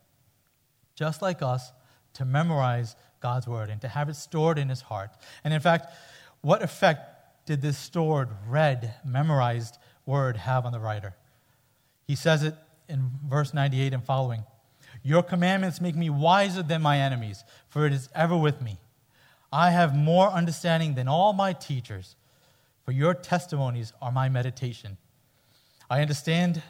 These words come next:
more than the aged, for I keep your precepts."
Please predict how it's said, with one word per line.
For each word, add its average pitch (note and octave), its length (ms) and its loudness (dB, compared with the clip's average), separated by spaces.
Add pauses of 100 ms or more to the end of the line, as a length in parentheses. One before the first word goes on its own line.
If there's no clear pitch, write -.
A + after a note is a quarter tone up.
(420)
more E3 300 6
than E3 160 0
the C#3 160 -4
aged, F3 400 -2 (140)
for B2 160 -2
I A#2+ 80 -4
keep E3+ 380 -8 (520)
your A#2 140 -8
precepts." - 640 -8